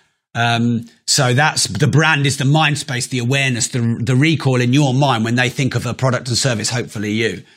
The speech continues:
But, you know, if you go spending loads of money on that, unless you're a massive corporate, that can be, um, a waste of money, or at least you can't track the return. Whereas direct response, you can track the return. So as you grow and build, you're going to probably be better in the s-, early stages, pumping,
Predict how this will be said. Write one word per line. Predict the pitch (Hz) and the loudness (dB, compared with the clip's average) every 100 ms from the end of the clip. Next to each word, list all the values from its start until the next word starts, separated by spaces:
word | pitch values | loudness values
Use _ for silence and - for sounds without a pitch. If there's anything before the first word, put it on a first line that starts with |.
| _ _ _ - | _ _ _ 0
But, | 147 135 | 0 2
you | 151 | 2
know, | |
if | 131 | 2
you | 127 | 2
go | 160 | 2
spending | - - 185 185 165 | 0 -2 0 2 2
loads | 160 143 | 2 2
of | 143 | 2
money | 151 135 | 0 0
on | 113 | -2
that, | 113 | -2
unless | 123 139 143 | 0 0 -2
you're | 139 | -2
a | 123 | -2
massive | 131 127 123 - | -2 -2 -6 -4
corporate, | 147 135 - 85 113 - _ _ - | -4 -4 -6 -10 -10 -12 _ _ -2
that | 147 - | -2 0
can | 127 | -2
be, | 117 123 120 117 | -2 -2 -2 -2
um, | 117 117 113 | -4 -4 -4
a | 113 117 | -4 -2
waste | 127 131 - | 0 -2 -4
of | 107 | -6
money, | 113 110 | -6 -6
or | 113 113 | -4 -2
at | |
least | 123 | -2
you | - | -2
can't | - 143 | -2 -2
track | - 127 | -2 -4
the | 110 | -6
return. | 107 104 127 101 123 _ _ - | -8 -4 -4 -6 -16 _ _ -4
Whereas | 123 135 | -2 0
direct | 135 165 165 | 0 0 0
response, | 135 151 131 | -4 -2 -4
you | 117 | -4
can | 127 | -4
track | - 139 | -2 -2
the | 120 | -4
return. | 113 - 139 98 107 _ _ _ - | -4 -2 -2 -4 -14 _ _ _ -6
So | 139 131 156 | -2 0 0
as | 196 - | 0 0
you | 160 151 | -2 -2
grow | 165 156 | 2 2
and | 135 127 | 2 2
build, | 160 110 127 131 | 0 0 -4 -4
you're | 131 123 | -2 0
going | 131 131 | 0 0
to | 120 | -4
probably | - 165 151 135 | -2 0 2 2
be | 123 131 | 2 2
better | 104 160 135 131 | 2 2 2 2
in | 131 131 | 2 2
the | 127 | 2
s-, | - 127 | 0 -2
early | 143 151 143 | 0 2 2
stages, | - 123 120 127 | 0 0 0 -2
pumping, | - 139 127 127 123 | 0 -2 0 0 0